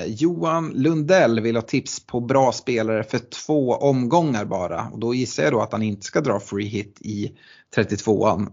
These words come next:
eh, för han ska dra wildcard sen efter det, säger han. Eh, backar och mittfältare är mest intressant.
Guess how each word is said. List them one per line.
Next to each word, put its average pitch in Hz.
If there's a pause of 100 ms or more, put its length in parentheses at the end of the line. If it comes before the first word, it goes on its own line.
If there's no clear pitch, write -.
eh, 107
för -
han 110
ska -
dra 117
wildcard 107
sen 104
efter -
det, 131
säger -
han. - (140)
Eh, 113
backar 139
och 143
mittfältare 143
är 104
mest -
intressant. -